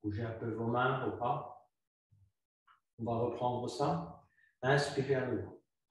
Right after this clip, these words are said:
Étirez convenablement les bras latéralement et les mains. Continuez à inspirer, joindre les mains, étirer vers l'arrière, expirez.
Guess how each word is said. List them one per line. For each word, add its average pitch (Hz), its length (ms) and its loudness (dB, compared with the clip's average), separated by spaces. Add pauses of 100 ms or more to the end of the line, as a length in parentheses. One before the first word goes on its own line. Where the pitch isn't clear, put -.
(1300)
Étirez 139 480 2
convenablement 131 760 4
les 123 120 0
bras 123 280 4
latéralement 123 680 -2 (460)
et 120 120 -4
les 113 100 2
mains. 123 380 -2 (1200)
Continuez 123 400 -4
à 123 80 0
inspirer, 127 760 -2 (240)
joindre 123 480 0
les 127 120 4
mains, 127 260 -4 (640)
étirer 123 540 -2
vers 131 180 -2
l'arrière, 139 460 -8 (600)
expirez. 120 1000 4